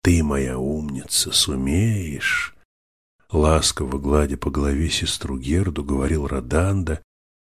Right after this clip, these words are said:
и, указывая на меня и моё улыбающееся лицо, прибавил: «А вот и Лёвушка ждёт, не дождётся пожать тебе руку.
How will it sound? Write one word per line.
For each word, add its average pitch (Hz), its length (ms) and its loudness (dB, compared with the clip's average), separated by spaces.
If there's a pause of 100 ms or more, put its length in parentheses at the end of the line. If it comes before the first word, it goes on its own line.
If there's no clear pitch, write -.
(160)
и, 78 80 6
указывая 73 640 6
на 71 100 0
меня 69 440 2
и 78 100 0
моё 73 280 0
улыбающееся 73 920 -2
лицо, 92 400 -2
прибавил: 80 600 2 (460)
«А 87 300 6
вот 139 460 4
и 135 80 4
Лёвушка 101 840 -2
ждёт, 80 640 4
не 120 80 4
дождётся 95 800 2
пожать 78 480 2
тебе 87 320 -6
руку. - 680 -6